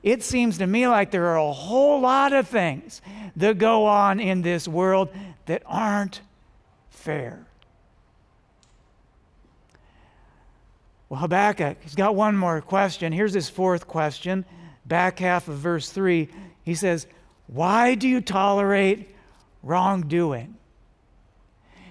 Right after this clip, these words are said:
He's saying, "How can, how can this happen?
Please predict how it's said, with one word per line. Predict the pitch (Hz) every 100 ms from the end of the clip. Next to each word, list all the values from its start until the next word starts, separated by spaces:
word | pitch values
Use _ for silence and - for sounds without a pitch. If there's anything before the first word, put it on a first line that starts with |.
| 165
He's | - 202
saying, | - 233 226 214 156 - - _ _ _ _
"How | - 185 254
can, | 262 277 285
how | 190 240 269
can | 294
this | 269
happen? | 233 254 277 214 147